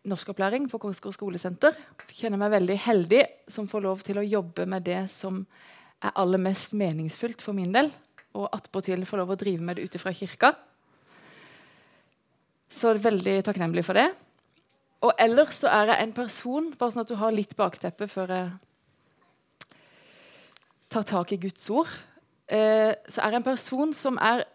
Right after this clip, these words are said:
kjenner meg veldig desperat etter Guds ord inn i livet mitt hele tida, så mye jeg kan. Eh,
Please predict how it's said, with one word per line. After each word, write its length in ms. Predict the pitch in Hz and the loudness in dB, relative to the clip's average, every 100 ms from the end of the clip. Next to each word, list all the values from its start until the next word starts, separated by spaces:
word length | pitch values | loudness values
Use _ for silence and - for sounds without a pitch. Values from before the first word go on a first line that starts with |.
| _ _ _ _ _ _ _ - | _ _ _ _ _ _ _ -6
kjenner 260 | 262 214 | -2 0
meg 160 | 226 220 | 2 8
veldig 480 | 262 190 165 175 269 - 190 | 10 10 6 2 2 0 -2
desperat 760 | 220 - 240 202 214 269 - 214 | -4 -4 -4 2 2 2 -4 -6
etter 180 | 233 196 | -6 -6
Guds 340 | 226 - - | -8 -10 -8
ord 240 | 226 294 349 - _ _ _ _ _ _ _ _ _ _ _ - | -2 0 -2 -8 _ _ _ _ _ _ _ _ _ _ _ 2
inn 180 | 220 226 | 2 4
i 60 | 220 | 2
livet 260 | 190 185 | 2 2
mitt 360 | 214 302 - - - _ _ _ _ _ _ _ - | 0 -2 -6 -18 -18 _ _ _ _ _ _ _ -2
hele 240 | 226 175 185 | 2 2 0
tida, 260 | 165 135 156 _ _ | -2 -4 -6 _ _
så 180 | - - | -14 -8
mye 160 | 202 180 | -4 -4
jeg 100 | 180 | -4
kan. 200 | 165 170 - _ _ - - - - _ _ _ _ _ _ _ 208 | -4 -6 -10 _ _ -20 -20 -20 -20 _ _ _ _ _ _ _ 2
Eh, 380 | 220 214 214 | 4 4 2